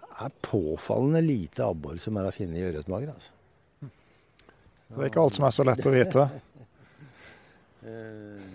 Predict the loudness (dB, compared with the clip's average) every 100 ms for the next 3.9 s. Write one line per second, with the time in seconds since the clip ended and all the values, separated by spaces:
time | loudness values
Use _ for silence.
0 | -18 -20 -18 -16 -16 -16 -16 -18 -20 -20
1 | -20 2 6 10 10 8 8 8 10 8
2 | 8 8 8 8 8 6 8 6 6 4
3 | 6 6 6 6 4 2 -2 -2